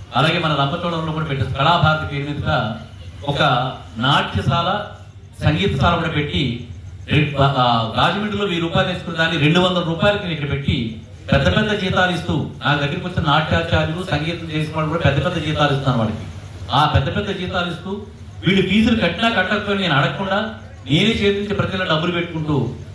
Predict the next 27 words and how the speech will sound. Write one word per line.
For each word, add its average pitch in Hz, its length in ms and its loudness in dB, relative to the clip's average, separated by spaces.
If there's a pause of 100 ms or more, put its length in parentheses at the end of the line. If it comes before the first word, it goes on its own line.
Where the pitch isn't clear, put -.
నేను 147 140 4
ఆ 135 440 0
కళా, 151 360 0
నాట్య 151 240 -4
కళా 156 180 -2 (100)
సంస్థ 143 160 -8
నుంచి 156 320 -4
ఏర్పాటు 127 400 -2
చేస్తాను. 101 280 -4 (140)
అలాంటి 196 380 2
కార్యక్రమాలు 190 480 -2
నా 165 80 -4
మనలో, 156 320 -4 (380)
నా 131 60 -2
మనసులో 147 380 0
చాలా 139 140 6
ఉన్నాయి. 135 180 2
ఎందుకంటే 156 300 0 (640)
మీకున్న 202 300 4
పిల్లలు 202 340 2
చిన్న 185 220 0
చిన్న 190 140 -2
పిల్లలు 160 280 0
ఉంటారు, 127 260 -2 (440)
రేపు 175 140 4
ప్రొద్దున 226 300 2
వాళ్ళకి 175 400 2